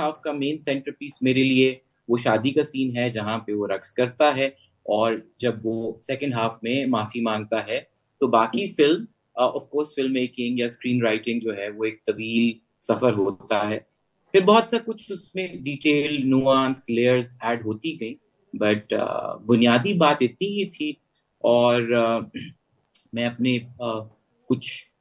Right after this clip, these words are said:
बयानात में, कुछ interviews में ये पहले भी शायद कह चुका हूँ कि, uh, मुझे नहीं लगता कि जो इतनी तवील दौरानिए की चीज़ हो, उसमें distillation of messages आसान होती है। मैं ये कहूँ, मेरी film का ये topic है और सिर्फ उसी topic को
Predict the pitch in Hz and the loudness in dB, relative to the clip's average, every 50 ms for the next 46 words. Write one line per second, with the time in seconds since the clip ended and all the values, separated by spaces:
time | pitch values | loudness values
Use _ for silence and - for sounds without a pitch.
0 | - 107 110 117 120 117 120 117 110 107 113 120 113 - - 123 123 120 120 117 | -4 2 4 4 6 6 6 6 6 6 6 4 4 4 4 4 6 6 6 4
1 | 123 131 131 - 123 117 - 131 123 123 127 120 127 127 120 120 120 107 110 113 | 4 2 4 4 4 4 4 4 4 4 4 4 4 4 4 4 2 2 0 2
2 | 135 131 123 131 131 123 - 117 107 107 104 - 98 107 - - 107 - 113 107 | 0 -2 -2 -4 -6 -4 -4 -4 -6 -4 -4 -6 -8 -8 -8 -10 -12 -8 -6 -6
3 | 104 104 104 101 - _ _ _ _ _ _ _ _ - - 113 110 107 107 104 | -6 -6 -8 -16 -20 _ _ _ _ _ _ _ _ -4 -2 0 2 2 2 2
4 | 104 98 95 98 104 - - - - - - - - - _ _ _ - 127 135 | 0 -2 -4 -6 -8 -10 -12 -12 -12 -10 -12 -12 -14 -16 _ _ _ -4 -2 0
5 | 143 190 196 208 202 170 147 - - 151 143 147 - 143 131 135 135 127 127 - | 2 2 4 6 6 6 4 4 2 0 0 0 0 -4 -4 -2 -2 -4 -4 -4
6 | 147 156 160 151 156 - 127 113 113 127 143 156 151 135 120 120 117 113 113 120 | -4 -4 -4 -4 -2 -2 -2 0 2 2 2 2 4 4 4 4 4 2 0 0
7 | 131 135 131 123 123 117 - - 123 131 127 117 - - 113 110 107 104 - _ | 0 0 -2 -4 -8 -10 -10 -8 -6 -6 -6 -6 -4 0 2 2 2 2 -2 _
8 | _ _ _ _ - 120 117 - - 127 131 127 117 - - 117 117 - - 135 | _ _ _ _ -6 -6 -6 -2 2 4 6 6 6 4 2 0 0 2 2 4
9 | 123 123 123 123 - - 151 151 143 131 - - 107 110 107 - - 127 110 127 | 6 6 6 4 4 2 4 4 4 2 0 -2 -4 -4 -4 -4 -8 -8 -2 0
10 | 131 127 113 110 - - - _ _ _ - 117 117 117 - 117 113 113 110 104 | 0 0 0 -2 -8 -20 -20 _ _ _ -8 -8 -8 -4 0 2 4 4 4 2
11 | 98 90 87 - - 98 92 _ 92 _ _ - - - 127 131 131 131 127 127 | 0 -4 -8 -10 -14 -20 -20 _ -20 _ _ -14 -6 -2 0 0 0 0 0 -2
12 | 123 123 123 123 123 117 120 120 131 123 120 120 120 120 113 113 117 120 117 117 | -2 0 0 0 -2 -4 -4 -6 -6 -4 -4 -4 -4 -4 -2 -2 -2 -4 -2 -2
13 | - 107 107 110 127 117 117 - 117 113 113 113 110 - - 120 117 120 123 117 | -2 -2 -2 -2 -4 -6 -6 -6 -6 -4 -4 -4 -4 -6 -6 -6 -6 -6 -8 -8
14 | 127 131 135 123 113 110 - 135 120 120 - _ _ - 139 131 131 117 120 - | -6 -2 0 0 0 0 0 -2 -4 -4 -6 _ _ 0 0 2 2 0 -2 -6